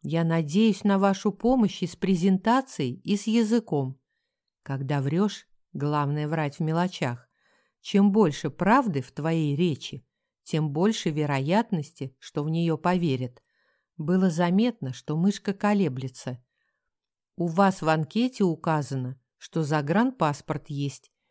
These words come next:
и вы не против нечастых командировок», продолжил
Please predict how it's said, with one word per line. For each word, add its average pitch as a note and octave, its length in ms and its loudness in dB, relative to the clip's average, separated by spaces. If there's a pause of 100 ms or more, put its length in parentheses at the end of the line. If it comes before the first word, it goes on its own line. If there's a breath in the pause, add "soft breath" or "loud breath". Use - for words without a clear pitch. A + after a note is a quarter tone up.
(220)
и D#3+ 100 -4
вы F3+ 160 4
не F#3 140 6
против F#3 580 0
нечастых D#3+ 680 -2
командировок», E3+ 880 2 (460)
продолжил G#3 840 0